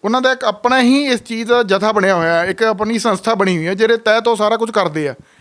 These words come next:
ਜੇ ਪਰਮਜੀਤ ਸਿੰਘ ਸਰਨਾ ਹੋਣਾ ਕਰਦੇ ਵੀ ਨਹੀਂ, ਜੇ ਉਹਨਾਂ ਦੇ ਵੀਜ਼ੇ ਨੂੰ ਰਿਫਿਊਜ਼ਲ ਲੱਗੀ ਹੈ ਜਾਂ ਬਾਅਦ ਵਿੱਚ ਉਹਨਾਂ ਨੇ ਕੁਝ ਬੰਦਿਆਂ ਦਾ ਰ-, ਵੀਜ਼ਾ ਲਗਵਾ ਵੀ ਲਿਆ,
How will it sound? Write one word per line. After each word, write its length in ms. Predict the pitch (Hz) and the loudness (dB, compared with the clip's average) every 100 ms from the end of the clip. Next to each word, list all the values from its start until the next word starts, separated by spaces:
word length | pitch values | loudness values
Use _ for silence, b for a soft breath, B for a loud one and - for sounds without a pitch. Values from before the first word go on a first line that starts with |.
| b b b b 139 | b b b b -4
ਜੇ 140 | 190 | -4
ਪਰਮਜੀਤ 480 | 190 202 208 208 220 | 0 0 0 -4 -6
ਸਿੰਘ 140 | 233 | -6
ਸਰਨਾ 260 | 220 202 226 | -4 -2 0
ਹੋਣਾ 160 | 220 | 0
ਕਰਦੇ 380 | 233 208 180 185 | 0 0 0 0
ਵੀ 120 | 185 | 0
ਨਹੀਂ, 200 | 160 139 | -2 -6
ਜੇ 120 | 127 180 | -4 0
ਉਹਨਾਂ 200 | 208 208 | 0 2
ਦੇ 100 | 220 | 0
ਵੀਜ਼ੇ 300 | 190 202 220 | 0 0 2
ਨੂੰ 160 | 220 | 4
ਰਿਫਿਊਜ਼ਲ 420 | 208 185 202 220 | 2 0 2 2
ਲੱਗੀ 360 | 202 151 151 147 | 2 -2 -4 -6
ਹੈ 80 | 131 | -2
ਜਾਂ 180 | 165 190 | 2 2
ਬਾਅਦ 280 | 196 220 | 2 2
ਵਿੱਚ 180 | 233 233 | 0 -2
ਉਹਨਾਂ 140 | 214 226 | -2 -2
ਨੇ 60 | |
ਕੁਝ 260 | 233 226 220 | -2 -4 -2
ਬੰਦਿਆਂ 300 | 214 220 226 | -4 0 0
ਦਾ 120 | 240 | 2
ਰ-, 160 | 233 247 220 | 0 -2 -4
ਵੀਜ਼ਾ 360 | 190 196 226 240 - | -4 -2 0 -2 -4
ਲਗਵਾ 440 | 208 190 196 214 226 | -4 0 2 2 2
ਵੀ 120 | 233 | 2
ਲਿਆ, 260 | 180 135 | 2 0